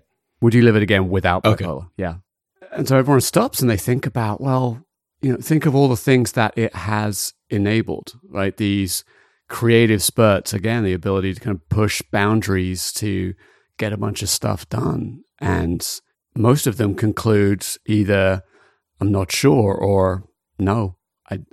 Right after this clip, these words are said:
Speaker 1: I'd do it all again with, with bipolar." So I'm wondering if I ask you the same question. If you could go back to the start, turn off A D H D and live your life again, would you do it?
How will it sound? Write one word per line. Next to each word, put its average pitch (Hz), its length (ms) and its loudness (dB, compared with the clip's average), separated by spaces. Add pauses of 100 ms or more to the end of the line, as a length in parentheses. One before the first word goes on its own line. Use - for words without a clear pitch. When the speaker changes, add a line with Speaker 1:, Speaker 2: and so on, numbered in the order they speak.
Speaker 1:
I'd 98 160 -4
do 104 140 0
it 98 60 2
all 107 140 2
again 101 280 0
with, 95 360 -4
with 92 180 -8
bipolar." 107 500 -4
So 95 360 -2 (580)
I'm 110 100 -2
wondering 131 220 4
if 113 120 -2
I 104 260 2 (920)
ask 113 240 -4
you 143 80 0
the 110 80 -6
same 110 220 -2
question. 151 540 -8 (100)
If - 60 -10
you 117 60 -4
could 120 100 -8
go 120 120 2
back 110 400 -2 (160)
to 110 100 -2
the 98 100 -4
start, 101 440 -2 (840)
turn 107 240 2
off 101 180 0
A 104 140 0
D 104 100 0
H 101 280 -2
D 98 280 -2
and 104 140 -2
live 98 160 -2
your 95 120 -4
life 95 220 -4
again, 98 580 -6
would 92 140 -8
you 98 80 -6
do - 200 -4
it? - 120 -6